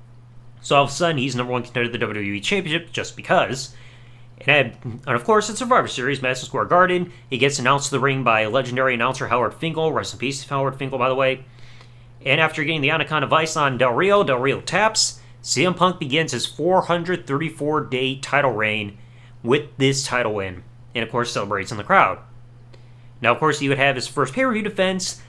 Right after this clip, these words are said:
the following pay-per-view at T L C, the first W W E pay-per-view to not have John Cena since, I believe, Cyber Sunday in two thousand eight. 'Cause I remember he had a match at SummerSlam two thousand eight against Batista and then came back at Survivor Series against Cena,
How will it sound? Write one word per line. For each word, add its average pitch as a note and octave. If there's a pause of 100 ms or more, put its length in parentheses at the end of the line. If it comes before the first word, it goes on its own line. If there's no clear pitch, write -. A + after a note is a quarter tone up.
the -
following A#3+
pay-per-view F#3
at D#3
T G3
L G3
C, D#3+
the G2+
first A3 (500)
W E3
W G3+
E -
pay-per-view D#3+
to B2
not C#3+
have F3+
John D3+
Cena D3+
since, B2+
I C3+
believe, A#2+
Cyber E3
Sunday F3+
in C3+
two -
thousand D#3 (260)
eight. - (840)
'Cause A#2
I C3
remember C#3+
he A2+
had D3+
a D3
match C3+
at C3+
SummerSlam B2+
two A#2+
thousand A2+
eight A2
against G#2+
Batista C3
and A2
then G#2+
came A2+
back A#2+
at A#2+
Survivor A#2
Series G#2+
against G2+
Cena, B2